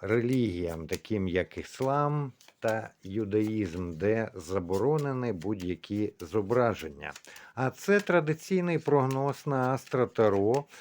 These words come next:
на п'ятницю, двадцять четверте березня дві тисячі двадцять третього року. Сьогодні знову буду все робити без епіграфу, бо хочу, щоб весь прогноз помістився на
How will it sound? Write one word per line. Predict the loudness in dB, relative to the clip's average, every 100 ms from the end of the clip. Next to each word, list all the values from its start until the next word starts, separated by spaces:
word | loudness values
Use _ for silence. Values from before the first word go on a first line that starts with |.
| -20 -20 -8
на | -2 -2
п'ятницю, | -2 2 4 4 2 -4 -4 -6 -4
двадцять | 2 2 0 -4 -8
четверте | -8 0 0 2 0
березня | 2 2 2 0 -2 -2
дві | -2
тисячі | -2 -4 -4 -8 -6
двадцять | -4 -2 -2 -4 -8
третього | -4 -4 -2 -2 0
року. | -2 -2 -4
Сьогодні | -2 -4 -2 -2 -2
знову | -4 -2 0 0 -2
буду | -4 -6 -8
все | -10 -4 -4
робити | -4 -6 -6 -8 -12 -16 -14
без | 0 2 2
епіграфу, | 0 -4 -4 -2 0 0 0 -2
бо | -2 0 2 4 2 0 -16
хочу, | -10 -2 -2 -2 -6
щоб | -4 -4 -4
весь | -2 0 2 2 -2
прогноз | -4 -4 -2 -4 -4 -4 -10 -20 -20 -20 -20 -20 -20 _ 0
помістився | 2 2 -2 -2 0 0 -4 -2 0 0 -4
на | -2 0 0